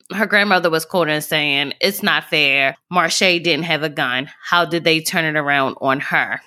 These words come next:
And many women activist groups, as well as pro-abortion groups, they came out and spoke up against the case. And I have one quote. It says,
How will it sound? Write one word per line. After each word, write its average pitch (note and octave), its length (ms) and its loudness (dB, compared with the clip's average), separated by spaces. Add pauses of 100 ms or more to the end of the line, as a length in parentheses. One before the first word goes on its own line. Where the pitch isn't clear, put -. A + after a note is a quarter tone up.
(600)
And D#3+ 600 0 (260)
many G3+ 680 2
women F3+ 580 2 (140)
activist F#3 560 0
groups, - 640 0 (100)
as D#3+ 180 0
well D#3 220 2
as D3 480 0 (140)
pro-abortion G3 720 2
groups, F#3 300 0
they E3+ 580 0
came F3 300 0
out F3 280 2
and D#3+ 160 -2
spoke E3 300 0
up E3 320 0
against E3 320 0
the E3+ 80 -2
case. E3 320 -2
And D#3 180 -4
I - 20 -2
have C#3+ 220 -2
one D3 200 -2
quote. D3 340 -2
It D3+ 80 -4
says, C3+ 440 -2